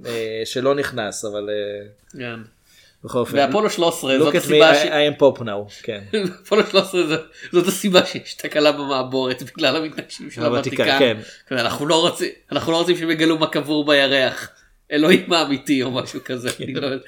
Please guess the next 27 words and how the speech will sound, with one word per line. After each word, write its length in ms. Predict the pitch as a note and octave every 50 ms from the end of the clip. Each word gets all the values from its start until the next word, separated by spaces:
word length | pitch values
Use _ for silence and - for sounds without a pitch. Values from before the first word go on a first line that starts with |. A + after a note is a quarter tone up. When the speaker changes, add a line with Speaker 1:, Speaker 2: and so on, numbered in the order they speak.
| - - - - -
Speaker 2:
ישו 380 | D3 D3+ F3+ F#3+ F3+ A3 G#3 F#3
שתיים. 500 | - - - F#3 C#3+ C3 B2+ A#2+ A#2+ A#2+ B2+
Speaker 1:
ישו 220 | B2+ B2 - C3+
שתיים. 380 | B2+ - - C3 B2 A#2 A2+ G#2+ G#2+ - - - _ _ - -
אנחנו 200 | B2 B2 - C3+
עובדים 320 | C3 B2 B2+ C3 D3 D3 D3
עליו 200 | C3+ B2+ B2 A2+
Speaker 2:
וואו, 100 | - F#3
Speaker 1:
בדיוק. 440 | F#3 G#2+ G#2 A3 G3+ F3 - - -
Speaker 2:
וואו, 380 | C#3+ C#3 C3 B2 A#2 - - - - -
כתבנו 320 | - B2 C#3 C3+ C3+ C#3+
עכשיו 180 | C3+ - C3 A2+
סרט 260 | - - A#2+ A#2+ B2
נהדר. 420 | A#2 A2 G#2+ A2 G#2+ A2+ G#2 G#2+ A2 - - _
ישו, 240 | - D3+ D3+ - - -
הכפיל 380 | - A#2+ - C#3 - - E3 F3
של 160 | E3 E3 D3+
ישו 260 | D3 D3+ D3 - D#3+ D#3
קבור 340 | - D3 A#2+ A#2+ C3+ C3+ B2+
בירח, 520 | C3 B2+ B2+ B2 B2+ C#3+ D3+ D3+ - - C3+
והוותיקן 440 | B2 B2 A#2+ B2 - C#3 B2+ F#3+ C#3+
מנסה 300 | D#3+ C#3+ D#3 D3 - C3+
לעצור 340 | C#3 C3+ C3 - C#3+ C3+ C3+
את 40 | C3+
נאסא 280 | C3+ C3 C3 C3 - C3
מלהגיע 500 | C3 B2+ B2 A#2+ A#2 A#2 A2+ A2 A2 G#2+
לשם. 320 | - - - - G#2 A2+